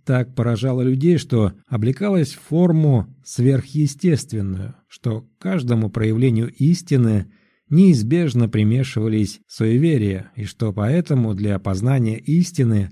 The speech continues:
не только не обязательно принимать все, что передается о появлении истины, а напротив, обязательно отделять в передаваемом ложь и вымысел от истины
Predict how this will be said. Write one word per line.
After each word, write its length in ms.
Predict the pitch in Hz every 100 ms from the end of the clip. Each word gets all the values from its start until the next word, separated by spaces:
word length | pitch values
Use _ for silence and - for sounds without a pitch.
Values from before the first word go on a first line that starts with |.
| _
не 140 | 127
только 540 | 131 220 190 160 131 139
не 140 | 120 127
обязательно 760 | 110 117 113 156 127 110 107
принимать 540 | 113 107 110 110 107 -
все, 340 | - 131 156
что 400 | - - 95 87 - _ -
передается 840 | 110 113 113 101 - - 92 87 _
о 120 | 107
появлении 580 | 95 104 104 101 98 101
истины, 640 | - 147 180 - 127 107 -
а 140 | 131
напротив, 720 | 123 131 160 190 - 95 - _
обязательно 920 | 131 113 131 127 214 196 185 180 170 170
отделять 920 | 127 107 110 113 117 165 165 - - _ _
в 120 | _
передаваемом 920 | 160 120 104 104 101 107 104 104 120 -
ложь 580 | 120 127 165 127 - -
и 160 | 127 98
вымысел 720 | 113 165 117 92 - 98 -
от 240 | 110 107 _
истины 800 | 185 147 - 143 139 131 110